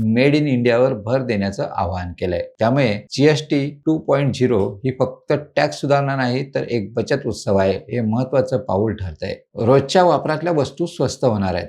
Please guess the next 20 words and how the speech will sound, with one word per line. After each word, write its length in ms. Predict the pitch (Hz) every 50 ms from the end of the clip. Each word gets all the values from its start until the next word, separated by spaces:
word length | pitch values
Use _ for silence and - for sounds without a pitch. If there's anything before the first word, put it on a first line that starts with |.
| - - 104
या 120 | 101 104
बचत 340 | 90 101 - - - - 175
उत्सवामुळे 640 | 156 139 - 175 165 160 156 151 147 127 120 123 131 - _ -
अगदी 460 | 113 113 131 143 143 117 110 - - - 101
घर, 360 | - - 143 139 131 120 98
कार, 440 | - - - 131 135 139 135 120 110
बाईक, 560 | 98 92 104 110 123 139 143 123 - - - -
फ्रीज, 320 | 131 147 156 147 101 90 - - _ -
टीव्ही, 380 | 135 131 151 156 135 107 95 92
मोबाईल 400 | 95 101 110 117 117 139 143 147
सारख्या 340 | 143 143 139 127 139 151 143
वस्तूही 480 | 131 107 110 107 - - 160 147 143
घेणं 280 | 123 113 107 104 117 143
स्वस्त 360 | 139 - 127 107 - - -
होणार 300 | 113 101 98 95 90 87
आहे. 120 | 90 90 - - _ -
त्यामुळे 460 | - 113 127 143 147 120 101 - - -
अनेकांची 640 | - 104 113 127 127 - 123 113 104 95 - 139 139
स्वप्नपूर्ती 640 | - - 110 - - 107 101 92 101 - - 98
होईल. 240 | 92 92 90 90 101